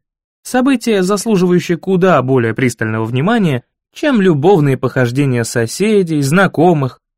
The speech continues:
королевских придворных и членов их собственной семьи. Поэтому мой роман с леди Миламори Блим шокировал ее отца и остальную родню не самим фактом,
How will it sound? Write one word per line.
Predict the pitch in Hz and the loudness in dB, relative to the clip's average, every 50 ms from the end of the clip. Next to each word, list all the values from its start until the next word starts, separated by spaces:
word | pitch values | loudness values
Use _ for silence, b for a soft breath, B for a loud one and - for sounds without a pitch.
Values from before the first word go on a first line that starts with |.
| _ _ | _ _
королевских | - - 143 135 143 165 202 240 233 - - - 127 - - | -2 0 2 2 4 4 2 2 0 -2 -4 -6 -6 -6 -4
придворных | - 131 120 113 113 120 180 233 254 233 214 208 202 180 - _ _ _ _ - | -2 0 0 0 2 2 2 4 4 4 4 2 -2 -2 -4 _ _ _ _ -4
и | 247 262 | -4 -4
членов | 247 - - - 131 147 196 226 226 226 214 - - - | -2 -4 -6 -2 0 2 2 2 0 -2 -4 -6 -10 -6
их | 170 165 143 - | -4 -4 -4 -4
собственной | - - 147 156 156 - - - 131 139 135 135 131 | -6 -4 -4 -4 -4 -4 -10 -6 -4 -2 -2 -2 -4
семьи. | - - - 123 120 113 101 95 87 _ _ _ _ _ _ _ | -4 -4 -4 -4 -4 -4 -4 -6 -10 _ _ _ _ _ _ _
Поэтому | - 196 226 254 262 247 - 220 208 208 | 0 0 2 2 2 2 0 0 0 2
мой | 208 208 214 202 175 156 | 2 2 2 4 4 4
роман | 151 151 160 160 143 123 | 4 4 2 2 0 0
с | 123 - | -2 0
леди | 139 143 143 131 117 120 | 0 2 2 2 0 0
Миламори | 120 123 123 123 120 120 120 107 98 104 104 | 0 2 2 2 2 2 2 0 0 0 -2
Блим | 120 135 202 247 262 254 247 233 220 | -2 0 0 0 0 0 -2 -4 -6
шокировал | - - - 202 196 190 190 - 262 269 254 247 233 226 214 | -10 -4 0 0 0 0 0 -2 -2 0 2 2 2 2 2
ее | 208 208 220 214 202 185 | 2 2 2 2 2 2
отца | 180 - - - - 196 180 165 156 | 0 -2 -4 -4 0 2 2 2 0
и | - 160 160 | 0 -2 0
остальную | 156 151 147 143 - - 160 160 156 147 135 127 131 | 0 0 0 -2 -2 0 0 2 2 2 2 2 2
родню | 147 175 202 254 277 269 226 | 0 0 0 0 0 0 2
не | 165 156 156 | 2 0 0
самим | 143 - 170 196 240 285 330 320 269 | -2 -2 -2 -2 -2 -2 -2 -4 -6
фактом, | - - - 208 151 117 - - 113 101 90 | -6 -2 -2 0 0 -2 -4 -6 -8 -8 -8